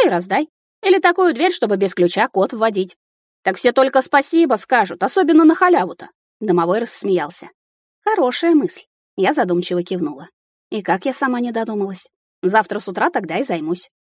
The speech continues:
Вот спасибо. Коренастый мужичок встал. Благодарствую от всей души. А за родителей не боись. Я за ними приглядываю. Они как у бога за пазухой.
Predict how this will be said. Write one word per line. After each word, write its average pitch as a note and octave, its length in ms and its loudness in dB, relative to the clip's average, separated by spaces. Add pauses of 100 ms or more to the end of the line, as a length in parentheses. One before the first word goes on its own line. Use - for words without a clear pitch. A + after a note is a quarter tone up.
(320)
Вот E3 380 0
спасибо. - 640 -2 (400)
Коренастый G3 520 2
мужичок F#3 480 -4
встал. - 400 -10 (440)
Благодарствую G3+ 840 2
от F3 100 0
всей F#3+ 240 -2
души. - 400 -8 (260)
А G#3+ 120 4
за C4 100 2
родителей C#4+ 480 4
не C#4+ 100 2
боись. A#3 440 0 (280)
Я G#3 160 4
за A#3 140 2
ними G#3 260 2
приглядываю. E3 800 -4 (260)
Они F4 220 8
как D#4+ 200 0
у E4 60 6
бога D#4 300 6
за C4 140 2
пазухой. F#3+ 520 -2